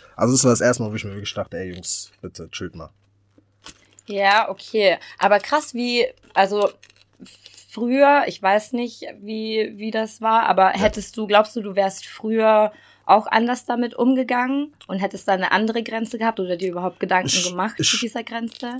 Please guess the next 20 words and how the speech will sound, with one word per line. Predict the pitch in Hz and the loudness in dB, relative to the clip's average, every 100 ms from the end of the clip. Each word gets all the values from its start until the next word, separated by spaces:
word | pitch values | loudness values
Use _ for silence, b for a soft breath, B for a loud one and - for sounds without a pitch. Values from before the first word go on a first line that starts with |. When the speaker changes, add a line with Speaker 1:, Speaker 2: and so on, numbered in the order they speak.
| - | -4
Speaker 1:
ich | - - - | 0 0 4
glaub | 143 143 131 | 4 4 2
nicht, | 143 202 - - - _ - | 4 4 2 -4 -10 _ -8
weil | 120 120 | 0 0
ich | 120 | 0
war | 127 | -4
früher | - 127 117 | -2 0 0
einfach | 110 110 | -2 -8
zu | - | -6
jung. | 107 135 | -4 -2
Also | 113 113 | -2 -2
mit | 113 | -4
früher | - 143 139 | -2 2 2
meine | 123 127 | 2 -2
ich | 110 | -4
so | 117 | -2
Speaker 2:
Mhm. | 113 120 - B B | 0 0 -4 B B
Speaker 1:
vier, | - - 151 143 | -14 -2 0 0
fünf, | 135 113 | -2 -2
sechs. | 92 131 - - - - | 0 -2 -2 -10 -10 -12